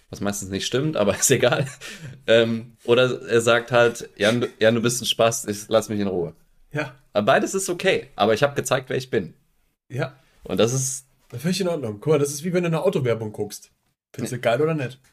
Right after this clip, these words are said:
Speaker 1: Ja, eben.
Speaker 2: So, wer, mehr macht das doch gar nicht.
Speaker 1: Ja.
Speaker 2: So, jetzt mal ganz ehrlich. Der allererste Impuls, ob du ein Auto kaufen möchtest oder nicht, ist doch grundsätzlich immer erstmal, „Boah, sieht das geil aus.“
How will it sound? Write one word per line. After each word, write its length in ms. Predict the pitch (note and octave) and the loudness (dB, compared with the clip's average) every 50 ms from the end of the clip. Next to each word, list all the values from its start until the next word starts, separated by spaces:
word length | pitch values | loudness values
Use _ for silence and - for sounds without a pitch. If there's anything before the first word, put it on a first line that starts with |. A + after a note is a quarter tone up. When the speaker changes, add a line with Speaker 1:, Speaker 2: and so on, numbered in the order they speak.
| _ _ | _ _
Speaker 1:
Ja, 240 | A#2+ C3+ E3+ - - | 4 4 4 4 4
eben. 420 | A3+ B2 D3 C#3+ A#2 G2+ - - _ _ _ _ | 2 2 2 2 0 -4 -8 -12 _ _ _ _
Speaker 2:
So, 140 | - D3 C3+ C3+ - C3+ | 0 0 2 2 2 2
wer, 160 | D3 D3 D3 | 2 2 4
mehr 180 | D3+ F3 F#3 | 4 4 4
macht 240 | F3 F#3+ F#3+ - - | 4 2 0 0 0
das 120 | D#3+ C3 - | -2 -2 -2
doch 180 | - B2 - | -4 -8 -4
gar 200 | - A#2+ A2+ A2 | -4 -4 -4 -4
nicht. 260 | A2 G#2+ - - - _ _ _ - | -6 -10 -14 -16 -20 _ _ _ 0
Speaker 1:
Ja. 180 | A#2+ G#2+ - - - - - - | 0 0 0 -2 -8 -10 -12 -8
Speaker 2:
So, 180 | - C3 B2 | -6 -4 -4
jetzt 400 | A#2+ B2 B2+ - - C#3+ C#3+ C3+ | -4 -6 -10 -12 -10 -10 -6 -2
mal 120 | D#3+ D#3+ D#3 | 0 0 2
ganz 200 | F3 G3 G#3+ F#3+ | 2 2 2 2
ehrlich. 360 | D#3 C#3 A#2+ G#2 - - - - - - - - - _ _ _ - _ _ _ _ _ _ _ _ _ _ _ _ _ _ _ _ _ _ _ _ | 0 0 -2 -4 -8 -10 -16 -20 -20 -20 -20 -20 -20 _ _ _ -20 _ _ _ _ _ _ _ _ _ _ _ _ _ _ _ _ _ _ _ _
Der 240 | C3+ C3+ C3 - - | -2 -2 -2 0 2
allererste 680 | F3 B3+ F4+ F#4 D#4+ A#3+ F#3 G3+ A#3+ A#3+ - - G#3+ | 2 2 2 2 0 -2 0 0 2 0 0 -2 -4
Impuls, 600 | - - D#3+ D#3+ - - - A3 G#3 D#3 C3 - B2+ | -2 0 2 0 0 0 0 0 0 2 0 -2 -4
ob 140 | C3+ C3 | -6 -4
du 80 | C3 C#3 | -2 0
ein 140 | C3 C3 C3 | 0 0 2
Auto 260 | E3+ A3+ A#4+ E4+ D4+ | 2 2 2 2 -2
kaufen 400 | - - A3+ A3 A#3 A3+ A3+ G3+ | -4 0 0 0 2 0 0 2
möchtest 380 | G3 G3 G3 G3 G3 F3 - F3 | 2 2 2 0 -4 -10 -10 -6
oder 180 | E3+ E3+ E3+ | -2 0 2
nicht, 300 | D#3+ C#3 A#2 - - - | 2 2 0 -2 -4 -8
ist 140 | - - - | -14 -10 -8
doch 120 | B2 B2+ | -8 -8
grundsätzlich 600 | - - E3 G#3 G#3+ - B3 A#3 - F#3+ - - - | -4 -2 -2 -2 0 -2 -4 -4 -6 -8 -14 -14 -8
immer 240 | F#3 A3 D4+ D4+ - | -4 -2 -2 -2 -2
erstmal, 580 | C3 C3+ C3+ - - D#3 D3+ F3 A#3 D4+ D4+ - _ _ - - _ _ _ _ _ _ - | -2 -4 -6 -4 -4 -2 0 0 0 0 -2 -6 _ _ -20 -20 _ _ _ _ _ _ -8
„Boah, 160 | - - - | -8 -6 -6
sieht 220 | - - - - | -8 -10 -10 -10
das 220 | - B2+ C3 C3 - | -6 -6 -6 -6 -6
geil 240 | - - B1+ - - | -8 -10 -10 -12 -14
aus.“ 360 | - - - - - - _ | -18 -20 -20 -20 -20 -20 _